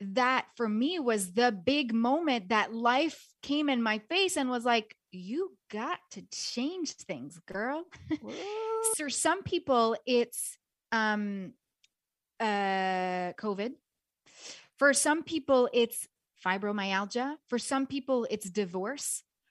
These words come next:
Speaker 1: For some people, it's chronic back pain. And all of these indications are not, they're not worse than another.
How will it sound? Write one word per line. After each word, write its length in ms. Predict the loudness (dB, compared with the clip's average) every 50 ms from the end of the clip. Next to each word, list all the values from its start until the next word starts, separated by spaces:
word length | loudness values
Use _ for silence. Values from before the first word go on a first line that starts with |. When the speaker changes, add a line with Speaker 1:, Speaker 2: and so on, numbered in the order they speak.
| _
Speaker 1:
For 160 | _ -2 0 0
some 320 | 0 0 0 0 0 0
people, 500 | -2 -4 -8 -6 -4 -2 0 0 0 -2 0 0
it's 460 | 2 2 2 0 -2 -2 -4 -4 -6 _ _ _ -16
chronic 520 | -12 -6 -2 0 2 2 2 2 0 -2 -4
back 400 | -4 0 0 0 0 0 -4 -8
pain. 380 | -6 -4 -2 -2 -2 -2 -4 -6 -10 _ _ _ _ _ _ _ _ _ _ _ _ _ _ _ _ _ _ _ _ _ _ _ _ _ _ 0
And 240 | 2 2 4 4 2 0 0 0
all 340 | 2 4 6 6 4 4 2
of 160 | 0 0 -2 -2
these 200 | -2 -2 -2 0
indications 1160 | 0 0 0 -2 -2 -4 -4 -6 -6 -4 -4 -4 -2 -2 0 0 0 -2 -6 -6 -8 -10 -10 -12 _ _ _ _ _ _ _ _ _ _ _ 0
are 160 | 2 2 4
not, 320 | 4 4 4 4 4 2 0 -2 _ _ _ _ _ _ _ _ _ _ _ _ _ _ _ _ _ _ _ _ _ _ _ _ _ _ _ _ _ _ _ _ _ _ _ _ _ _ 0
they're 220 | 4 4 6 6
not 300 | 6 4 4 2 2 0
worse 420 | 0 2 4 6 4 4 2 -4 -2
than 200 | 0 0 2 2
another. 600 | 2 2 2 2 0 0 0 0 0 -2 -4 -6